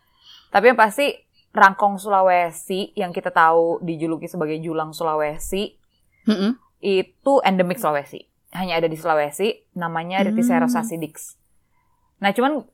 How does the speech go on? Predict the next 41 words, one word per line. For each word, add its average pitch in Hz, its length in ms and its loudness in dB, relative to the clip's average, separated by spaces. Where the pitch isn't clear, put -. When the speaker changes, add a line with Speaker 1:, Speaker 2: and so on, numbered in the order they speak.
Speaker 1:
ada 208 320 4
sinonimnya 226 480 -6
juga 226 240 -2
nih, 254 400 -4
Aceros 214 400 -2
cassidix. 208 400 -4
Gue 190 160 2
nggak 277 160 2
tahu 202 320 2
yang 185 80 -8
mana 175 400 -8
yang 175 160 -8
akhirnya 175 320 -6
sekarang 170 320 -8
dipakai, 165 480 -6
tapi 247 400 -6
Speaker 2:
Mm-mm. 202 420 -2
Speaker 1:
dua-duanya 190 880 0
masih 196 240 -10
tercatat 190 400 -8
di 175 160 -6
I 165 160 -6
U 160 80 -8
C 180 140 -10
N. 151 340 -8
Nanti 185 220 -6
deh 202 100 0
besok 226 320 4
Speaker 2:
Hmm. 202 60 4
Speaker 1:
deh 202 100 6
gue 220 160 2
juga 170 240 0
tanya 180 240 -2
ke 165 160 -4
Mas 170 220 -14
Yogi 170 260 -8
ini 190 160 -8
mana 165 240 -6
yang 156 80 -10
benar 165 300 -4
gitu. 147 180 -10